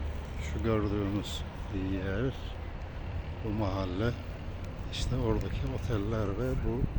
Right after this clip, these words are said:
çevresi. Tabii hemen aşağısı, efendim,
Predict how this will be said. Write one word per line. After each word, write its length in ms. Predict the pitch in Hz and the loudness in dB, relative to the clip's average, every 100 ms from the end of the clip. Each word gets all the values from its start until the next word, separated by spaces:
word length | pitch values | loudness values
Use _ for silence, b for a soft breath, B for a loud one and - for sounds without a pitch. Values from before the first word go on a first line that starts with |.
| - | 0
çevresi. 680 | - - 107 101 104 - 127 139 - - - - - - - - | 0 2 4 4 4 2 2 2 2 0 0 -4 -6 -6 -6 0
Tabii 240 | 120 113 110 | 2 4 4
hemen 360 | 120 113 113 139 - - - - - - - - - - - - - 123 | 4 6 4 2 -4 -6 -4 -4 -4 -4 -4 -4 -4 -6 -6 -4 -2 0
aşağısı, 880 | - 110 101 - - 107 113 127 147 - - - - - - - - - - - - - - - - - - - - | 2 4 2 0 0 2 2 2 0 -6 -8 -6 -6 -6 -6 -6 -6 -6 -6 -6 -6 -6 -6 -6 -6 -6 -6 -6 -2
efendim, 480 | 117 - 95 92 131 | -2 -2 -4 0 -2